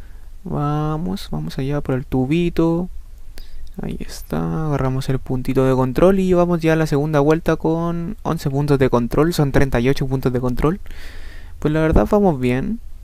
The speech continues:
vamos bien la verdad, o sea, vamos tranqui, tranquilito, gente. Ese coche ahí se da vuelta y,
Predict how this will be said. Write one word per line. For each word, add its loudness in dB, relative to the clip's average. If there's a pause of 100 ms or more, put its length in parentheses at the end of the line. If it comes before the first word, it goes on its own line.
(240)
vamos 2
bien 2
la 2
verdad, 4
o 2
sea, -4 (320)
vamos -2
tranqui, -2 (920)
tranquilito, 0
gente. -2
Ese 0
coche 0
ahí 0
se -2
da 0
vuelta 2
y, -2